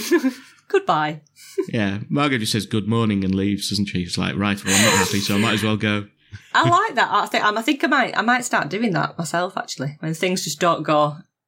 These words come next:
Speaker 1: as I want. Goodbye.
Speaker 2: Well, we know how this episode's ending then, don't we? <laughs>
Speaker 1: Goodbye. <laughs>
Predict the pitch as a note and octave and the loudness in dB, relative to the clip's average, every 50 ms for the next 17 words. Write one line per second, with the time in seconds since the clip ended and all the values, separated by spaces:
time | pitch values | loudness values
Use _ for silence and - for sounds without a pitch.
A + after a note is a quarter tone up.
0 | _ _ _ _ - _ _ _ - D#3 D#3 E3+ E3+ F3+ E3+ E3 D3+ D3 - _ | _ _ _ _ -20 _ _ _ -8 -4 -2 0 2 2 2 0 0 -4 -10 _
1 | _ _ _ _ _ _ _ _ _ _ - C3+ - G3 E3 D#3 E3 E3+ - _ | _ _ _ _ _ _ _ _ _ _ -8 -6 -2 0 0 0 0 -2 -8 _
2 | _ _ _ _ _ _ _ _ _ _ _ _ _ _ _ - A2 A2 A2 A#2 | _ _ _ _ _ _ _ _ _ _ _ _ _ _ _ -4 -2 0 2 2
3 | B2 B2+ B2 B2 A2+ G#2+ A2 - A2 G2 - F2+ F2+ F#2 F2+ E2+ G2+ F#2 F#2 F2+ | 2 2 2 2 2 0 0 0 -2 -2 -2 -2 -2 -2 0 0 0 0 0 2
4 | F#2+ F#2+ F#2+ G2+ A2 A2+ A#2+ A#2 - G#2+ - - - - - - - - - - | 0 0 0 0 0 0 0 -2 -2 -4 -6 -8 -14 -10 -10 -8 -8 -8 -10 -6
5 | - C#3 - - - - - - - A#3 A3 G3+ A3+ B3 - C4+ E3 D3 - - | -4 -4 -4 -6 -10 -16 -12 -6 -2 -2 0 2 2 0 0 0 -4 -6 -6 -4
6 | - F4 E4+ - - F#3 E3+ E3 E3 E3 F3 F3 - - - D3+ C4+ B3 - B3 | -2 -2 0 2 2 2 4 2 0 -2 -6 -10 -14 -10 -4 0 0 0 0 0
7 | - - - - - - _ - - - - - - - F#3+ F#3 E3+ F#3 D#3+ D#3 | -4 -4 -10 -18 -20 -20 _ -16 -16 -14 -12 -12 -8 -2 2 4 4 4 4 2
8 | C3 - - - - - - - - - - - - - - - - - F#3 G3 | 0 -2 -4 -8 -8 -10 -10 -10 -12 -10 -12 -12 -12 -12 -14 -8 -2 4 4 6
9 | F3 F#3+ F3+ F3+ F3 D#3+ F#3 F3 C#3 A#2+ | 8 8 6 6 6 4 4 2 0 -2